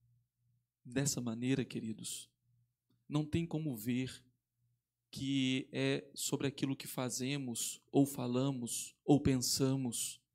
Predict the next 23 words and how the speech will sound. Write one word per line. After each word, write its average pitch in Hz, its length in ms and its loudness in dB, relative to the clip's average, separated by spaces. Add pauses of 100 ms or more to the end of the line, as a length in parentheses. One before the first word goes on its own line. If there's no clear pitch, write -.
(1200)
A, 131 160 -6 (480)
tendo 170 260 10
essa 156 200 6
situação, 147 880 2 (800)
vendo 175 500 6
tudo 202 460 6
isso 180 260 6
acontecer 156 420 2
e 175 60 4
sabendo 185 600 4
disso, 165 560 0 (640)
não 208 200 8
tem 247 260 6
como 190 560 6 (140)
nós, 208 560 12 (140)
é, 190 440 12 (120)
colocarmos 208 1040 12
a 180 100 10
nossa 190 220 8
segurança 190 440 8
em 196 220 4
outra 214 380 12
coisa 196 520 12